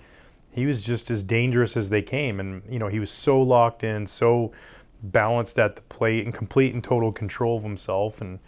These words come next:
you know, from a fan, I was geeking out and loving it, but as a friend, I was just in admiration of what he was doing because,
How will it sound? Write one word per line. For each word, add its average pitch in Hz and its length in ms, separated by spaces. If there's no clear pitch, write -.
you 135 80
know, 117 240
from - 480
a 104 40
fan, 156 540
I 113 80
was 104 260
geeking 123 280
out 107 200
and 98 80
loving 104 260
it, 110 240
but 113 140
as 107 140
a 104 80
friend, 143 480
I 107 80
was 104 120
just 101 220
in 110 180
admiration 104 640
of 95 60
what 98 140
he 98 60
was 92 120
doing 117 260
because, 101 340